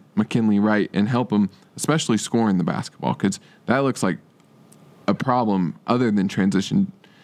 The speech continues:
other than in transition. They look like they have serious problems scoring the basketball in the half-court offense.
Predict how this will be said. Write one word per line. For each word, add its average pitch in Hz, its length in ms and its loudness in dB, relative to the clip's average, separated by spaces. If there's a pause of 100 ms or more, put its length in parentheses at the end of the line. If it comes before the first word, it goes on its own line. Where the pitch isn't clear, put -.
(280)
other 143 260 2
than 113 180 0
in 135 220 0
transition. 104 580 2
They 139 200 2
look 123 320 0
like 104 200 2
they 110 100 2
have 101 100 2
serious 117 380 0
problems 98 320 0
scoring 110 320 2
the 98 80 2
basketball 101 500 0
in 110 140 2
the 101 80 2
half-court 95 440 0
offense. 107 500 0